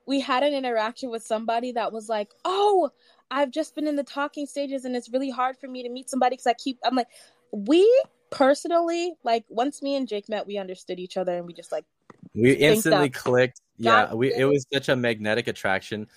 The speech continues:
Speaker 1: Yeah.
Speaker 2: Like, when I saw Nia, I was immediately attracted, like, like, I don't know, magnetically, like, pulled towards her and then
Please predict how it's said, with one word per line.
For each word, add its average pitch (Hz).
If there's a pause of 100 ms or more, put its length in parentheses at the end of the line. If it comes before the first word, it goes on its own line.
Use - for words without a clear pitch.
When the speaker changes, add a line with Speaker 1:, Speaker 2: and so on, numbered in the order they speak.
(120)
Speaker 1:
Yeah. 110
Speaker 2:
Like, -
when 110
I 131
saw 120
Nia, 113
I 104
was 104
immediately 101
attracted, 95
like, 92
like, 95 (200)
I 101
don't 117
know, 110
magnetically, 104
like, 98 (140)
pulled 104
towards 95
her 110
and 101
then 101